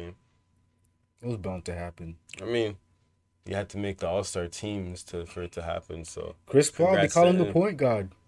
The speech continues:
Speaker 1: It happened again. Steph taking a three-point shootout. That's my boy.
Speaker 2: That's, that's what I was gonna say. He,
Speaker 1: I
Speaker 2: he
Speaker 1: shoulda
Speaker 2: just
Speaker 1: wore
Speaker 2: won
Speaker 1: my
Speaker 2: the three-point
Speaker 1: Warriors hat.
Speaker 2: shootout.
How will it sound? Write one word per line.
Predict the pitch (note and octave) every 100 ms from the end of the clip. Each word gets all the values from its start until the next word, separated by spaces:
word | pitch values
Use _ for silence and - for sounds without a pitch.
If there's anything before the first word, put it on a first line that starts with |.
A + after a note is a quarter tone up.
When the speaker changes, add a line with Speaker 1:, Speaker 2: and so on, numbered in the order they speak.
| _ _ _ _ _ _ _ _ _ -
Speaker 1:
It | F2+
happened | E2+ F2 F2
again. | F2 E2+
Steph | - G2 -
taking | G#2 G2 G2
a |
three-point | - G#2+ G2 G#2+ G#2
shootout. | F#2+ A#2 A2+ A2+
That's | G2+ -
my | G#2+
boy. | G#2 G#2+ C3 C3 A2+ _ -
Speaker 2:
That's, | A2 D3 -
that's | C#3 D#3+
what | D#3+
I | E3
was | D#3+
gonna | E3+
say. | D#3+ G#3 D3
He, | A2+
Speaker 1:
I | G#2+
Speaker 2:
he | G#2+ D3+
Speaker 1:
shoulda | B2 D#3
Speaker 2:
just | F#3
Speaker 1:
wore | A#2
Speaker 2:
won | E3 A2
Speaker 1:
my |
Speaker 2:
the | G#2+
three-point | G#2+ A2+ A2
Speaker 1:
Warriors | G#2+ D#3 -
hat. | G2
Speaker 2:
shootout. | A2+ A#2+ C#3+